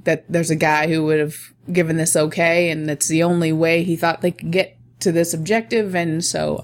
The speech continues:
I was, I was all in, really. I thought it was emotional to me, like, the scenes of her and her mother, particularly.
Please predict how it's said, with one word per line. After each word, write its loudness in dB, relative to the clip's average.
I 0
was, -2
I -2
was 2
all 2
in, 0
really. -2
I -2
thought 2
it 0
was 0
emotional 0
to -4
me, 2
like, 0
the 2
scenes 0
of -2
her 2
and 0
her 0
mother, 0
particularly. -2